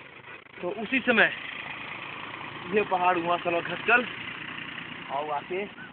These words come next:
एक उधर रुकला हुआ, दूसरे तक वहाँ रुकला हुआ। अगर कहानी सही हलवा आओ देखा, हम घर की तरफ बढ़ी थी, खूब बढ़िया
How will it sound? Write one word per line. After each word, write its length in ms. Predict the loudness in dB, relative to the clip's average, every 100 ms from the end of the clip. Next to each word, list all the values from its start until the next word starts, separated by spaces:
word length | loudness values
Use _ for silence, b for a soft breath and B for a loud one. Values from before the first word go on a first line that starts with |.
| -6
एक 100 | -6
उधर 220 | -6 -4
रुकला 220 | -2 0 4
हुआ, 160 | 4
दूसरे 1000 | 4 -2 -18 -20 -20 -14 -14 -10 -8 -4
तक 160 | -4 -4
वहाँ 140 | -8
रुकला 220 | -8 -8
हुआ। 140 | -10 -12 -16 -20 -20 -20 -18 -10
अगर 140 | -8
कहानी 280 | -8 -8 -8
सही 200 | -8 -6
हलवा 260 | -4 -2 -4 -6 _ _ _ _ -20 _ _ _
आओ 180 | 4 4 4 -2 -16 -20 _ _ -8
देखा, 180 | -4 -4
हम 220 | -4 -6
घर 160 | -6 -6
की 80 |
तरफ 200 | -4 -6
बढ़ी 160 | -6 -8
थी, 220 | -6 -6 -6 -12 -14 -18 -18 -10
खूब 120 | -4
बढ़िया 240 | 0 4